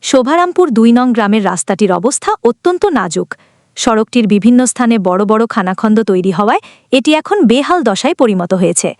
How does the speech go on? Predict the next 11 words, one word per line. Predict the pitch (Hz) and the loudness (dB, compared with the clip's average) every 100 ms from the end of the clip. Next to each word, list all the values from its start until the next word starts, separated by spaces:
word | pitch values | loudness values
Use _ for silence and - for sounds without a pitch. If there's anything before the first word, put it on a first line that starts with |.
| _ _ _ - | _ _ _ -2
বিস্তারিত | 262 - 349 349 | -2 0 0 0
দেখুন | 349 320 - 480 - _ - | 0 0 -2 -4 -6 _ -2
গিয়াস | 202 254 330 | 2 2 2
উদ্দিনের | 269 202 233 403 | 0 2 0 0
প্রতিবেদনে। | 262 202 170 165 165 - - 226 | 0 -2 -4 -4 -6 -10 -4 0
ঐতিহ্যবাহী | 269 339 - 359 349 359 | 2 0 0 0 2 2
রামকৃষ্ণপুর | 226 214 226 302 320 320 330 | 2 0 -2 -2 -2 0 0
বাজারটিকে | 214 185 196 240 240 | 0 0 -2 -2 -2
কেন্দ্র | 226 185 180 | -2 -2 -2
করে | 208 226 370 - _ 220 | 0 0 0 -4 _ 0
বাজারের | 208 208 247 277 | 2 2 0 0